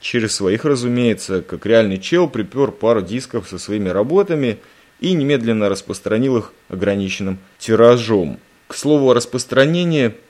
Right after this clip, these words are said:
оставил таки в Москве парочку военных трофеев и не очень военных, то есть если когда-либо, если кто-то задумает основать музей чаймастера в Москве, то у него будет чем поживиться, а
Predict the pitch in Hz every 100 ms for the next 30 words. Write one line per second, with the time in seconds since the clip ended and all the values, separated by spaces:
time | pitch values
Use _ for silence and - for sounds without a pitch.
0 | _ 107 - - 131 110 98 90 101 104
1 | 117 - 120 95 110 107 - 95 101 107
2 | 98 95 110 117 - 185 143 113 - _
3 | - 117 139 98 90 104 131 123 104 95
4 | - 90 110 117 123 107 95 - - 107
5 | 101 - 113 113 - 107 113 98 92 127
6 | 123 101 90 - - _ 104 107 120 -
7 | 120 107 95 110 120 107 98 87 - 104
8 | 107 98 104 104 101 95 - 104 117 113
9 | 110 92 87 90 104 - 143 185 226 -
10 | - _ _ - 117 151 - - 90 110
11 | 113 101 110 98 - - 101 - 117 95
12 | 92 104 127 139 - 90 82 64